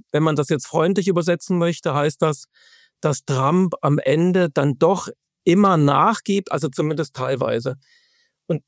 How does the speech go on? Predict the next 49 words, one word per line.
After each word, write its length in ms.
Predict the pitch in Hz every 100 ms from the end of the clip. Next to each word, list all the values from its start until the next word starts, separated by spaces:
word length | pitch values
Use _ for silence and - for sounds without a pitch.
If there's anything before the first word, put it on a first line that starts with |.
| -
wenn 160 | 165
man 100 | 170
jetzt 220 | 170 170 180
die 40 |
letzten 360 | 160 180 - 175
Monate 580 | 170 190 180 175 151
Revue 280 | 147 139 214
passieren 460 | - 165 - 156 147
lässt, 340 | 143 208 -
dann 100 | 165
kann 160 | - 175
man, 300 | 175 170 165
finde 460 | - 185 185 190 185
ich, 280 | 175 165
schon 400 | - 165 175 196
ein 420 | 185 160 160 156 139
Muster 380 | 135 180 - 151
erkennen. 560 | 123 - 139 156 226 - _ _ _ _ _
Es 160 | 143 147
war 140 | 151
ja 160 | 165 170
nicht 240 | 160 190
nur 140 | 185 151
bei 160 | 147
China 380 | 127 180 180 196
so, 260 | 180 190 196
dass 260 | 160 143
Trump 480 | - 160 156 175 175 - -
dann 200 | 151 143
die 120 | 135
Zölle 500 | - 156 180 180 143
wieder 300 | 156 170 139
gesenkt 460 | 139 139 139 190
hat, 120 | 214 -
nachdem 320 | 143 - 139
er 80 | 139
sehr 180 | 127 139
aggressiv 580 | 131 - 135 147 196 -
war. 200 | 190 269 _ -
Nach 200 | 151 131
dem 360 | 160 143 135
sogenannten 640 | 120 156 151 143 143 139 147
Liberation 640 | 131 139 131 143 180 196
Day 200 | 170 165
Anfang 420 | - 165 156 151
April, 460 | 139 123 - 151 190
da 80 | 151
ist 220 | 139 -
was 160 | 143